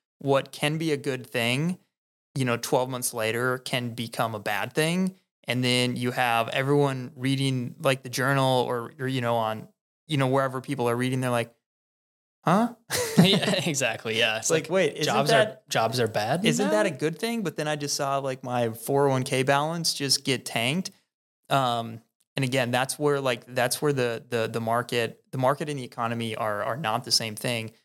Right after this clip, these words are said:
Speaker 1: Uh, case in point, you know, when the market in twenty twenty-two peaked in January, uh, you know, the market peaked, and really what it was doing is, uh, it was anticipating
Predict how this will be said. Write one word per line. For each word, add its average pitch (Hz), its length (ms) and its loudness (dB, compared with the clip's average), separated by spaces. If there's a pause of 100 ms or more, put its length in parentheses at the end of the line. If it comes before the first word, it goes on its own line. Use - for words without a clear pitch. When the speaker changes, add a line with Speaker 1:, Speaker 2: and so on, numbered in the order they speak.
(140)
Speaker 1:
Uh, 117 180 2
case 165 280 2
in 127 100 -2
point, 127 340 0
you 117 80 -4
know, 113 100 -2
when 113 120 -4
the 113 60 -4
market 120 440 0
in 127 100 -6
twenty 120 240 -6
twenty-two 117 640 -6
peaked 123 460 -8
in 110 320 -8 (180)
January, 127 680 2 (680)
uh, 120 440 0 (280)
you 143 60 0
know, 131 220 0 (580)
the 143 60 0
market 160 380 0
peaked, - 580 -4 (540)
and 120 480 -2
really 147 220 0
what 135 160 2
it 120 60 -8
was 117 160 -8
doing 131 240 -4
is, 110 280 -6
uh, 131 160 -6 (120)
it 175 100 -4
was 143 140 0
anticipating 117 1040 -2